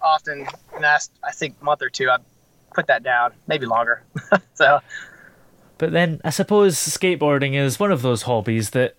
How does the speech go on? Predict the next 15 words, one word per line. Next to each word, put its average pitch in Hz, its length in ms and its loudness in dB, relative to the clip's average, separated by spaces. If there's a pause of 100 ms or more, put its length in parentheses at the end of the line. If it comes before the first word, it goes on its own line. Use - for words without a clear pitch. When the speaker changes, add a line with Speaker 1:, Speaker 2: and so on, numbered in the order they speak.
Speaker 2:
throughout 160 400 2
this 135 460 0
year 113 420 0 (160)
you've 120 140 -4
still 147 340 0
been 151 180 0
able 151 240 2
to 160 140 -2
do, 156 200 0
haven't 117 280 -2
you? 98 180 -2 (380)
Speaker 1:
<laughs> 175 100 4 (260)
Yeah, 208 220 6 (140)
you 165 140 -16
can. 190 300 -2